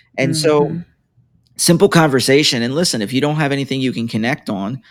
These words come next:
Speaker 1: then that's fine. You don't go back and to a conversation that you can't connect. You go to the next person till you find people connect. But the deal is, is actually what's interesting, I'm actually fin-, that's one of my books. I'm three chapters from finishing. I, I actually wr-, writing a book on how to connect to anyone.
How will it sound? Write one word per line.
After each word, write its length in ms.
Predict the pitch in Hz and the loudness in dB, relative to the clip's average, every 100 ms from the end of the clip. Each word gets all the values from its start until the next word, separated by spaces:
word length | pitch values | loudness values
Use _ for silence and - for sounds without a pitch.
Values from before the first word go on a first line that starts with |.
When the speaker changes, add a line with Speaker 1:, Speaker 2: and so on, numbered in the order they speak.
| _ - _ | _ -20 _
Speaker 1:
then 120 | - 160 | -4 0
that's 180 | 165 | -2
fine. 300 | - 196 156 | 0 -2 0
You 100 | 113 | 0
don't 160 | 131 127 | -2 0
go 100 | 131 | 0
back 300 | 127 123 123 | 2 0 0
and 240 | 117 101 - - | -4 -6 -10 -6
to 180 | 127 113 | -2 -2
a 60 | |
conversation 640 | 104 113 113 117 110 113 104 | 0 -2 -2 0 0 -2 -4
that 60 | |
you 140 | 104 107 | -6 -4
can't 280 | 113 92 | -4 -4
connect. 480 | - 123 143 95 - | -4 -4 -4 -4 -8
You 100 | 101 | -4
go 140 | 104 110 | 0 0
to 80 | 113 | 0
the 100 | 131 | -4
next 200 | 156 - | -6 -6
person 260 | 101 92 | -6 -6
till 100 | 104 | -6
you 60 | 104 | -4
find 240 | 98 98 | -4 -6
people 220 | 101 98 | -6 -8
connect. 420 | 92 107 127 - - - - - _ _ _ | -8 -6 -6 -8 -20 -20 -20 -20 _ _ _
But 160 | 151 131 | -2 0
the 80 | 139 | 0
deal 240 | 151 147 | 4 6
is, 240 | 160 147 | 4 2
is 220 | 113 101 - _ - 117 | 0 -6 -10 _ -6 0
actually 300 | 131 - 117 | 0 0 -2
what's 160 | 113 131 | 0 -2
interesting, 460 | 127 127 117 117 | 0 0 0 -2
I'm 100 | 110 | 0
actually 240 | 117 - 117 | 0 -2 -2
fin-, 240 | 120 98 | -2 0
that's 220 | 117 117 | 0 0
one 100 | 127 | 0
of 60 | 113 | 0
my 100 | 113 | 0
books. 300 | 110 117 - | 2 0 0
I'm 120 | 107 - _ | -4 -6 _
three 160 | 135 123 | -2 0
chapters 400 | 123 117 117 113 | 2 2 0 -6
from 140 | 107 | -6
finishing. 440 | 107 127 131 110 107 | -4 -2 0 0 -2
I, 120 | 104 - - | -4 -10 -8
I 200 | 101 104 98 _ | -4 -4 -6 _
actually 300 | - 110 - | -4 -2 -2
wr-, 160 | 104 - - | -6 -8 -6
writing 260 | 117 113 | -4 -2
a 40 | 104 | -2
book 200 | 113 113 | -4 -4
on 60 | 104 | -2
how 140 | 113 | -2
to 80 | 107 | -2
connect 280 | 107 110 90 | -4 -4 -4
to 60 | |
anyone. 420 | 104 110 - 110 | -4 -4 -4 -8